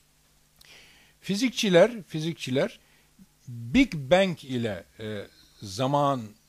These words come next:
dediğimiz fizik zamanın oluştuğunu anlatıyorlar ki bizim fakültede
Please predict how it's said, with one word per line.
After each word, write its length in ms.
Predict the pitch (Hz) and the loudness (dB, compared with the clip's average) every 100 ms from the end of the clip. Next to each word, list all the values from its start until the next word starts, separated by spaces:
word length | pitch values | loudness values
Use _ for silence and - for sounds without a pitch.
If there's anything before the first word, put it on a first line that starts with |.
| - | -14
dediğimiz 640 | 117 104 110 131 180 - | -12 -10 -10 -8 -10 -12
fizik 520 | - 135 127 262 - | -12 -8 0 0 0
zamanın 640 | 151 135 123 120 113 110 | 0 2 4 2 2 -2
oluştuğunu 640 | 107 113 117 - 117 107 110 | -4 -6 -6 -8 -8 -6 -6
anlatıyorlar 760 | 107 107 101 110 98 160 262 - - - - - | -6 -8 -8 -8 -6 -6 -6 -12 -20 -20 -20 -10
ki 140 | 214 | -10
bizim 240 | 175 185 | -8 -8
fakültede 800 | 160 165 147 120 123 113 170 185 | -6 -6 -6 -8 -6 -4 -6 -6